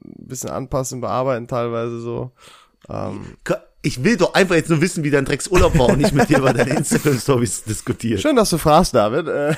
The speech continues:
Speaker 2: Ja.
Speaker 1: <laughs> Nein, der Urlaub war geil. Ich war im Wanderurlaub. Ich war in Österreich bei den Ösis. Und es ist, äh, das ist ganz witzig. Und du merkst es, also im Prinzip habe ich mir gedacht, eigentlich ist Österreich so ein bisschen wie Bayern, also quasi Deutschland.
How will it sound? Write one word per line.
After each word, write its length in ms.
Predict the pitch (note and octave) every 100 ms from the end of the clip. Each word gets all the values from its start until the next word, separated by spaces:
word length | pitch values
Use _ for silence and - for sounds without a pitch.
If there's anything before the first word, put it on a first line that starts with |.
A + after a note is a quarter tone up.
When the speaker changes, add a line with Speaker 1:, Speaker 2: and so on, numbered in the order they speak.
| -
Speaker 2:
Ja. 220 | G3+ C3 G#3 G3+ - F3
Speaker 1:
<laughs> 360 | D#3+ D3+ C3
Nein, 260 | C3 C#3+ C#3
der 100 | C#3
Urlaub 220 | F3 E3+
war 80 | F3+
geil. 160 | F#3+ E3+
Ich 80 |
war 120 | A3+ B3+
im 80 |
Wanderurlaub. 580 | A#3 C4 B3 D#3+ B2+ G#2+
Ich 100 | A#2+
war 100 | D#3+
in 100 | F#3 -
Österreich 640 | F#3 G3+ E3 A#2 F#2 -
bei 140 | C3+
den 160 | D#3 D#3
Ösis. 680 | A#2+ F#3 - B2+ G#2 - _ _ _ _ _ - -
Und 240 | C3+ C#3+
es 240 | D3 C3+ D3
ist, 240 | C#3+ -
äh, 240 | D3 C3 A#2 - _ _
das 140 | C3+
ist 160 | D3+ E3+
ganz 240 | D#3+ C3
witzig. 480 | C#3 D3 G3 G#3+ - _ _ - _
Und 120 | - C3
du 60 |
merkst 360 | C3+ D3 F3 F3
es, 320 | F3 - - -
also 380 | C#3+ D#3 E3+ -
im 120 | F3+
Prinzip 640 | F3 F3+ - A#3 A#3+ - _ _ _ _ _ _
habe 140 | - E3+
ich 100 | E3+
mir 120 | F3+
gedacht, 320 | E3+ E3+ E3
eigentlich 380 | - F3 G3 F3
ist 160 | F3 -
Österreich 840 | F#3+ - E3+ C3 C3 G3 G3+ - _ _
so 100 | -
ein 80 | D3
bisschen 320 | F#3 G3+ F3
wie 80 | D#3
Bayern, 440 | C#3+ C#3+ D#3 F3+
also 220 | A2+ C#3+ D3
quasi 380 | - C#3+ C3+
Deutschland. 680 | B2+ A#2 G2+ G#2+ E2 F2